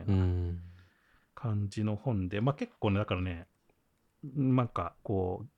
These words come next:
Speaker 1: ハウトゥー本というかね、ビジネス本みたいな感じで、その手法がいっぱい紹介されてる部分もあるけど、割と、まあ、わかりやすく書いてあったし、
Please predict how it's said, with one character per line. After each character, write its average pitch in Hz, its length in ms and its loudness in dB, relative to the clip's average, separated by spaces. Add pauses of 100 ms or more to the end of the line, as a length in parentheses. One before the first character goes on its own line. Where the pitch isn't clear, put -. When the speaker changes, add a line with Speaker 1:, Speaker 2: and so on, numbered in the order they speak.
(160)
Speaker 1:
ハ - 200 4
ウ 151 100 6
ト 165 140 0
ゥ 160 100 8
ー - 20 4
本 151 220 6
と 151 80 0
い 123 60 4
う - 20 2
か 90 100 -6
ね、 85 80 -4
ビ 101 160 -2
ジ 120 80 0
ネ 135 60 2
ス 131 520 0 (140)
本 120 200 2
み 123 80 2
た 104 80 0
い 90 40 -2
な 85 60 -4
感 92 200 -4
じ 92 120 -10
で、 85 220 -10 (580)
そ - 180 -8
の 87 120 -2
手 - 180 2
法 185 220 4
が 170 100 10
い 156 40 8
っ 147 40 2
ぱ 151 220 2
い 143 200 2
紹 135 200 2
介 127 180 2
さ - 120 -2
れ 123 60 0
て - 120 -2
る 120 80 0
部 120 120 2
分 92 140 -2
も 82 240 -8 (100)
あ 131 120 2
る 117 100 0
け 101 160 -6
ど、 82 220 -10 (400)
割 185 360 0 (120)
と、 185 260 4 (880)
ま 147 120 6
あ、 104 60 4
わ 107 120 2
か - 160 4
り 147 100 6
や 151 140 8
す - 120 -12
く 95 360 -10 (120)
書 127 80 0
い 104 100 0
て 101 180 -2
あ 98 40 2
っ 95 60 -10 (140)
た - 80 -6
し、 - 320 -8